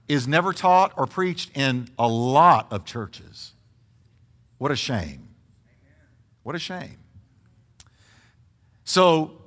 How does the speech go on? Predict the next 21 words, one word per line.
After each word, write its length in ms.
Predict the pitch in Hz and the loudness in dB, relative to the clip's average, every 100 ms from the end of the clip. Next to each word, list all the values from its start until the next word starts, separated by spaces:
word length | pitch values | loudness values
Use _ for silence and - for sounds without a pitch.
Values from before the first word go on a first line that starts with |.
| - | -4
what 220 | - 175 | 2 4
happened 300 | 180 175 165 | 4 2 -2
to 40 | |
Paul? 680 | 127 180 208 240 247 247 - - | -6 2 4 4 0 -2 -8 -10
Man, 380 | 131 185 240 233 | -2 2 4 4
it 120 | 226 | 2
rocked 380 | 185 196 214 214 | 2 6 6 4
the 60 | 190 | -2
church 320 | 220 214 202 | 0 0 2
world, 260 | 208 208 208 | 4 4 2
and 220 | 147 123 | 0 4
God 320 | 156 175 175 | 6 8 6
was 220 | 135 117 | 0 -6
glorified 840 | 92 95 127 151 113 87 98 90 87 | -8 -10 -4 0 -2 -2 -6 -6 -6
in 140 | 85 | -8
him. 280 | 87 76 76 - - - 123 | -10 -10 -14 -20 -20 -20 -6
God 380 | 165 190 202 190 _ - | -4 -2 -4 -10 _ -14
wants 240 | 127 131 | -12 -10
to 100 | 127 | -10
be 120 | 120 | -8
glorified 920 | 107 107 110 98 - 92 85 80 76 | -6 -4 -2 -4 -6 -8 -8 -10 -12